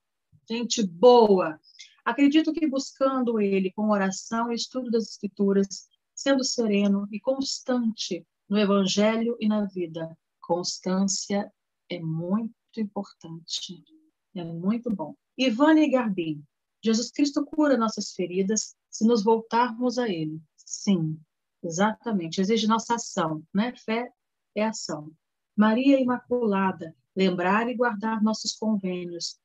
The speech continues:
vai nos ajudar a lembrar dos ensinamentos e exemplos de Jesus Cristo. Muito bom! E o sacramento tá aí pra isso, né? Pra nos ajudar a lembrar e guardar. Gisa Ferreira,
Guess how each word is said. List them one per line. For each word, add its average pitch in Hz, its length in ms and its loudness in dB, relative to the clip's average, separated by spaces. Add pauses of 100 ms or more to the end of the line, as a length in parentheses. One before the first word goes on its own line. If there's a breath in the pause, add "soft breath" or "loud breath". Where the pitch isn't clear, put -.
(140)
vai 190 140 2
nos 185 160 0
ajudar 170 500 -2
a 202 40 2
lembrar 190 380 0
dos 175 140 -10
ensinamentos 170 800 -6
e 240 60 2
exemplos 214 440 -2
de - 60 -4
Jesus - 360 -4
Cristo. 190 380 -6 (380)
Muito 254 760 4
bom! 175 600 4 (400)
E 196 80 0
o - 20 4
sacramento 214 640 0
tá 247 100 -2
aí 240 160 2
pra 311 160 2
isso, 190 360 -4
né? 254 180 0
Pra 240 160 -6
nos 208 160 0
ajudar 196 420 0
a 180 60 -2
lembrar 175 580 2 (560)
e 208 120 -2
guardar. 226 540 0 (840)
Gisa 285 500 4
Ferreira, 185 680 -2